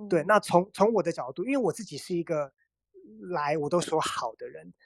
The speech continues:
Speaker 1: 所以我就会不理，
Speaker 2: 嗯。
Speaker 1: 我就从我的角度看他，我就觉得这东西没有必要纠结啊，你不，
Speaker 2: 嗯。
Speaker 1: 不要你就说 no，你如果觉得 OK 你就接，其实不需要太多的这些，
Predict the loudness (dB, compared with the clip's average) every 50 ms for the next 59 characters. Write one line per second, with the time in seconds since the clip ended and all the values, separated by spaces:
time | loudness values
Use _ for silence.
0 | _ -2 4 4 4 4 6 4 4 4 4 4 2 0 0 -2 -2 -2 -2 -2
1 | -2 -2 -2 0 2 6 6 6 6 6 4 2 0 -2 -2 0 -2 0 0 0
2 | -2 -2 -2 -2 -4 -4 -2 -2 -2 -4 -4 -4 -4 -2 0 2 2 2 0 0
3 | 2 2 0 0 0 -2 0 2 2 2 2 0 -2 0 0 0 0 0 -4 -10
4 | -14 -14 -14 -14 -16 -18 -20 _ _ _ -18 -10 -4 0 4 4 4 4 2 0
5 | -6 -8 -6 -6 -6 -6 -4 -4 -6 -6 -8 -12 _ -20 -20 -20 _ _ -8 -6
6 | -4 -2 -2 2 2 2 2 2 0 -2 -2 -4 -6 -4 -4 -4 -4 -4 -4 -6
7 | -6 -6 -6 -6 -6 -6 -6 -6 -6 -4 -4 -4 -4 -4 -6 -6 -6 -10 -10 -6
8 | -6 -6 -2 -2 -2 -2 -2 -2 -4 -4 -2 -2 -2 -4 -4 -4 -4 -6 -8 -8
9 | -8 -8 -8 -6 -6 -4 -4 -4 -4 -6